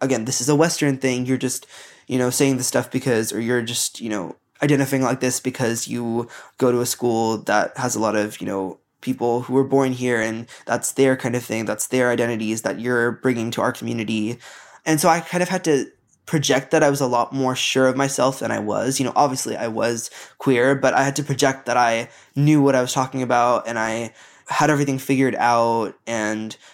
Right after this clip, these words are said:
that was hard for me as someone who very recently came out and was still grappling with things and still trying to completely understand who I was.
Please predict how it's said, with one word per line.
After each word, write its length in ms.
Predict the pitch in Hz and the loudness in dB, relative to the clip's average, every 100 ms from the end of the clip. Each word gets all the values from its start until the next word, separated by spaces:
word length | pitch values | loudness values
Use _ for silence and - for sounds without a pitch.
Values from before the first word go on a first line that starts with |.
| _ - | _ 0
that 400 | 151 151 - - - | 4 4 2 -6 -6
was 460 | 143 143 139 - - _ _ _ | -2 0 -2 -8 -14 _ _ _
hard 360 | - 180 185 165 | -6 2 2 2
for 200 | 143 123 | -2 -2
me 320 | 127 123 113 | -4 -6 -4
as 240 | - 120 120 | 0 0 0
someone 220 | 113 113 | -4 -6
who 260 | 123 117 113 | -8 -10 -12
very 420 | 127 135 139 131 | -4 2 2 4
recently 380 | 127 127 127 107 | 2 0 -4 -8
came 240 | 107 120 113 | -10 -8 -2
out 320 | 131 117 101 | 0 0 -2
and 260 | 113 113 117 | -6 -8 -6
was 220 | 123 107 - | -6 -6 -8
still 240 | - 135 131 | -4 0 0
grappling 460 | 123 123 123 117 | 2 0 0 -4
with 100 | 110 | -6
things 300 | - 110 107 | -6 -6 -6
and 100 | 113 | -6
still 160 | - 117 | -4 -4
trying 220 | 113 110 | -4 -4
to 260 | 113 110 113 - - - | -4 -4 -6 -16 -20 -12
completely 420 | - 139 139 110 104 | -4 -2 0 0 -2
understand 640 | 107 113 - 113 104 107 | -2 -4 -4 -4 -4 -4
who 120 | 101 | -4
I 60 | 98 | -2
was. 540 | 113 127 113 107 - | 0 2 2 -2 -8